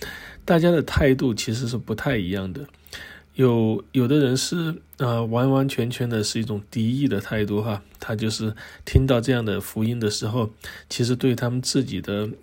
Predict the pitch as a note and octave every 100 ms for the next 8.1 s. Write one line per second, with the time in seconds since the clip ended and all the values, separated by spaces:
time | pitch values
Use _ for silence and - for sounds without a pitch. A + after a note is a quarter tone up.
0 | - - A2+ G2 - G#2+ - C#3 B2 A#2+
1 | C3+ C#3 C3+ A2+ G#2+ A2 A2+ A2+ G#2+ F#2+
2 | G#2 - - B2+ - F#2 F#2+ G#2+ G#2 B2
3 | B2+ B2+ A2 F2 - - - - - A2+
4 | A2+ - C3 A2 - B2 A#2+ - A#2+ A#2+
5 | G#2+ A2+ - - - - C#3 C#3 - E3
6 | C#3 C#3+ - F#2 C#2+ B2 A#2 G#2+ G#2+ B2+
7 | C3+ - D#2+ E2+ B2 - B2+ A2+ A2 A#2